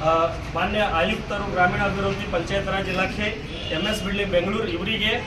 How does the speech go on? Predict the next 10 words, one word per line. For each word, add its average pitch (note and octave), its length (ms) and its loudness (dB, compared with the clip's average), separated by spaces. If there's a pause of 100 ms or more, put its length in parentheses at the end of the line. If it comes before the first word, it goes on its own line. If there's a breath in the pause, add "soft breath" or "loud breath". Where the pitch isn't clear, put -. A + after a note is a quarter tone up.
(380)
ಅದಾದ G3+ 320 4
ನಂತರ G3+ 280 2
ಮಾನ್ಯ G3+ 280 0
ಅಪ್ಪರ್ A3 400 0
ಮುಖ್ಯ - 260 -2
ಕಾರ್ಯದರ್ಶಿಗಳು G3+ 880 0
ಗ್ರಾಮೀಣಾಭಿವೃದ್ಧಿ G3 760 0
ಪಂಚಾಯತ್ F#3+ 400 -2
ರಾಜ್ F#3 240 -2
ಇಲಾಖೆ F#3+ 480 -2